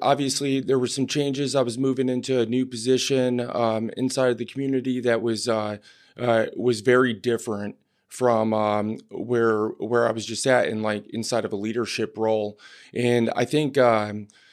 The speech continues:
by not necessarily, you know, working on myself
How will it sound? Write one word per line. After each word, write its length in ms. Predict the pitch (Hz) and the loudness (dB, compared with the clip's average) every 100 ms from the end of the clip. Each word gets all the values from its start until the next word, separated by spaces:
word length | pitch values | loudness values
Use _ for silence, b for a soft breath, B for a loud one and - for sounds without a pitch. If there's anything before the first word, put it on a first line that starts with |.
| b 113 | b -2
by 260 | 123 117 | 4 6
not 580 | 113 123 139 135 117 - - | 4 2 2 2 0 -6 -16
necessarily, 1120 | - 127 120 120 - 131 123 120 117 110 107 104 - | -6 -4 -4 -4 -2 0 0 0 0 0 -4 -8 -10
you 160 | 113 | -8
know, 160 | 117 104 | -6 0
working 360 | 139 147 143 113 | 0 0 -2 -2
on 100 | 107 | -4
myself 880 | 107 101 - 156 127 110 104 - | -4 -4 0 2 4 2 -2 -10